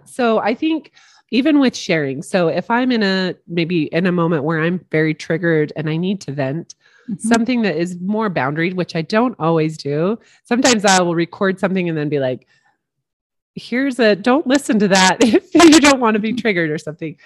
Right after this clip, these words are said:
Speaker 1: Um, but asking for permission, "Are you in a place where you can hear me vent?
Speaker 2: Mm-hmm.
Speaker 1: Are you, you know, is this gonna be a burden on you more than anything?
Speaker 2: Mm-hmm.
Speaker 1: Um, I just need you to listen. I don't need you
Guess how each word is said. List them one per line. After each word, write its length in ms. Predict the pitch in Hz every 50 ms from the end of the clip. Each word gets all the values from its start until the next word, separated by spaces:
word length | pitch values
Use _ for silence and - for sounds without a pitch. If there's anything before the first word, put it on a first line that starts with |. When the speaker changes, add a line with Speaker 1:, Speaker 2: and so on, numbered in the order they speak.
| - - - - _ _
Speaker 1:
Um, 360 | 170 170 185 180 165 170 - - _
but 280 | 190 190 - - - _
asking 440 | 120 147 185 233 - - 294 269 240
for 140 | - 233 202
permission, 720 | - - 180 170 180 185 - - 170 131 113 - - 101 - -
"Are 80 | 165
you 180 | 170 185 185 196
in 80 | 214 226
a 60 | 226
place 340 | - - 165 156 170 - -
where 300 | - 160 160 160 151 131 - -
you 180 | 156 160 156
can 260 | 147 - - 170 165
hear 300 | 175 151 - - 147 147
me 180 | 147 151 151 143
vent? 380 | 135 120 104 117 - - - _ _ _ _ _
Speaker 2:
Mm-hmm. 320 | 220 185 - 240 269 320 311 - _ _ _ -
Speaker 1:
Are 100 | - 165
you, 800 | 170 135 147 160 160 165 165 165 170 165 160 156 147 180 - _ _ _ _ _ _
you 120 | 165 170 151
know, 160 | - 127 104
is 160 | - 175 170
this 220 | 185 185 185 -
gonna 240 | - - 185 170 175
be 140 | 160 170 156
a 40 | 147
burden 460 | 143 - 147 151 160 170 165 156 143
on 240 | - - 143 147 143
you 220 | 147 151 151 147
more 240 | 147 143 147 147 147
than 180 | 143 139 135 135
anything? 640 | 127 127 131 135 147 - - 127 113 110 110 131 - _ _ _
Speaker 2:
Mm-hmm. 300 | - 202 165 208 254 269 285 -
Speaker 1:
Um, 440 | 160 147 104 113 123 - - - _ _ _ _ _ _ _ -
I 60 | 160
just 200 | 151 185 190 -
need 200 | 196 185 170 -
you 60 | 170
to 100 | 156 147
listen. 560 | 117 110 143 - - 254 254 262 277 294 277 - _ _
I 80 | 156 170
don't 180 | 170 160 131 143
need 320 | 156 156 151 156 151 -
you 200 | 151 143 139